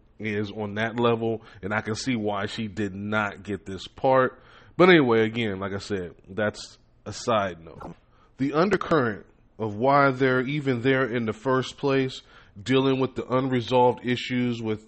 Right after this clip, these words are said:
you know, the dead mother, his wife, and how that comes up even during the, uh, the tragic times or thing, times where you think this wouldn't come up,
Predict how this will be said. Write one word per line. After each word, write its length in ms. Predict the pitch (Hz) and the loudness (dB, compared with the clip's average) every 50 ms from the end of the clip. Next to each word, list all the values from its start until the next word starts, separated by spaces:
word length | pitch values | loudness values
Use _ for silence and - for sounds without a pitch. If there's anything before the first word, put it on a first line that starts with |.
| _ - | _ -8
you 120 | 113 110 | -6 -4
know, 160 | 101 101 98 | -4 -4 -4
the 140 | 92 98 101 | -4 -6 -8
dead 320 | 95 113 113 113 117 110 | -6 -2 0 2 2 2
mother, 420 | 104 107 107 107 107 107 110 104 104 | 0 0 -2 -2 -2 -2 -2 -2 -2
his 240 | 104 107 101 - 95 | -2 -4 -6 -6 -4
wife, 480 | 92 101 104 107 107 104 104 101 - - - - - - - - | -2 0 2 4 4 2 0 -2 -6 -12 -20 -20 -20 -20 -14 -8
and 80 | - 113 | -6 -2
how 140 | 127 123 | 2 4
that 220 | 123 127 127 123 - | 4 4 4 2 -2
comes 400 | - 143 135 127 120 110 107 131 | -2 -2 0 0 -2 -2 0 2
up 240 | 135 127 117 - - | 2 2 2 -2 -6
even 460 | - 131 135 135 131 135 131 127 120 113 | -10 -8 -6 -4 -2 0 0 -2 -2 -4
during 440 | 120 120 120 127 123 123 120 117 | -4 -4 -2 -2 -4 -4 -4 -6
the, 360 | 107 107 117 117 113 113 110 - | -6 -4 -4 -4 -4 -4 -6 -8
uh, 400 | - 104 104 104 104 101 101 101 98 - - - - - _ _ _ _ _ _ _ _ _ - | -8 -6 -6 -6 -6 -6 -8 -10 -12 -14 -20 -20 -20 -20 _ _ _ _ _ _ _ _ _ -4
the 120 | 120 110 | -4 -4
tragic 760 | - - - 160 151 151 151 143 120 117 - - - - - | -4 -4 0 4 6 8 8 6 6 0 -4 -6 -14 -20 -12
times 480 | - 127 107 104 101 95 98 98 90 | -8 -6 -4 -4 -4 -4 -6 -6 -6
or 260 | 98 95 95 95 92 92 | -4 -4 -2 -2 -4 -4
thing, 380 | - - 127 123 123 120 120 | -2 -2 0 0 0 0 -2
times 440 | - - 135 131 131 127 123 123 113 | -2 -2 0 2 2 2 0 0 -2
where 200 | 113 117 117 117 | -4 -2 -2 0
you 160 | 113 113 110 | 0 -2 -4
think 400 | 101 - 131 127 120 110 - - | -4 -2 -2 -2 -2 -4 -10 -14
this 200 | 104 107 104 - | -14 -14 -12 -8
wouldn't 280 | 113 123 117 107 101 - | -4 -4 -4 -4 -6 -8
come 260 | - 120 104 107 120 | -6 -6 -4 -2 0
up, 220 | 123 117 104 - | 0 0 -2 -4